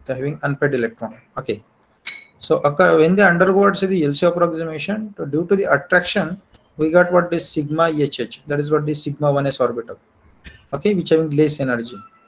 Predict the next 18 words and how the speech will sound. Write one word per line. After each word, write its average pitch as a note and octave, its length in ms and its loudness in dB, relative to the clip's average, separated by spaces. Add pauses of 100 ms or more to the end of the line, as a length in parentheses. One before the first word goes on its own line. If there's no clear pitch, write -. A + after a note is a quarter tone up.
(280)
That C#3+ 180 2
is D3 80 -4
called D#3 220 4
as D3+ 80 2
what, D3+ 160 4
the F3 80 2
stabilization D3+ 1040 2
due C#3+ 120 -2
to D3 100 -6
the D#3 100 -4
bonding. B2 480 -2
So - 140 -14
the, G#3+ 100 -6
these D3+ 240 -4
are D3+ 160 4
what D3 300 2
bonding C3 380 0
electrons. A2 520 -10